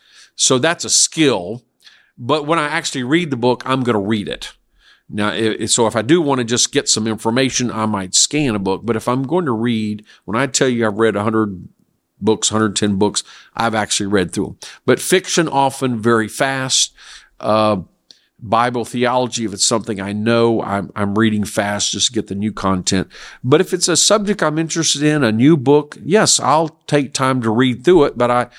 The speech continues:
I suppose that I do read fast because I have a lot of practice. But also I block off time. So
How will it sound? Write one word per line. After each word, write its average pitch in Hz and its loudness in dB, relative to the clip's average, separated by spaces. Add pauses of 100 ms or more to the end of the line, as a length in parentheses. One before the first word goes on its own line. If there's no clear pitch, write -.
(200)
I 131 0
suppose 147 2 (320)
that 117 0
I 120 0
do 135 2
read 117 0
fast 110 -4
because 110 0
I 104 0
have 107 -2
a 104 -4
lot 98 0
of 87 -10
practice. 131 -6 (400)
But 160 2
also 208 2
I 165 2
block 143 0
off 135 -4
time. 147 -2
So 123 2